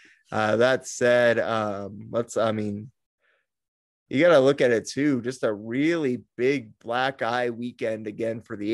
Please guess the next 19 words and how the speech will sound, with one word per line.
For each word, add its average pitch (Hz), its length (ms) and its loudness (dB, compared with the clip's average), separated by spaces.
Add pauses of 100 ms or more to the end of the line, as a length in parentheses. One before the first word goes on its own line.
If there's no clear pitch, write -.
A - 20 2
C 117 240 -6
C 113 380 -6
as 107 120 -6
they 117 160 0
just, 113 520 -6
I 127 80 2
mean, 120 160 0
they 131 60 2
had 147 100 4
a 127 60 2
great 156 420 0
win 175 240 0
with 123 180 -4
Louisville 127 460 0
against 113 340 -8
U 131 140 -6
C 120 320 -2
F. 113 260 0